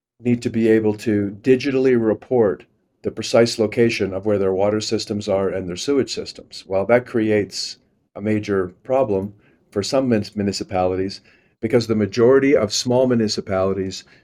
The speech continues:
do not have a digital asset management system to be able to identify and report where their waters, water systems and sewer systems are located. Most of them are still using paper maps called as-builts that are in a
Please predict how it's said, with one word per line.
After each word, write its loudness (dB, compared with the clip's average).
do -2
not 2
have 0
a 0
digital -2
asset -2
management -4
system -6
to -8
be -2
able -4
to -4
identify -2
and -2
report -2
where 2
their 2
waters, 0
water 2
systems -4
and -10
sewer 0
systems -6
are -4
located. -4
Most 0
of 2
them -14
are -6
still 0
using -4
paper -4
maps -6
called -2
as-builts -4
that 0
are -2
in -6
a -6